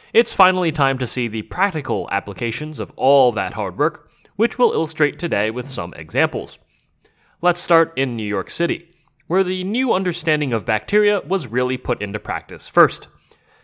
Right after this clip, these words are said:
Back in eighteen ninety-two, a small laboratory was established in the city health department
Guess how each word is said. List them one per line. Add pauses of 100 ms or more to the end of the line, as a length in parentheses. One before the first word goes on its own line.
(100)
Back
in
eighteen
ninety-two, (260)
a
small
laboratory
was
established
in
the
city
health
department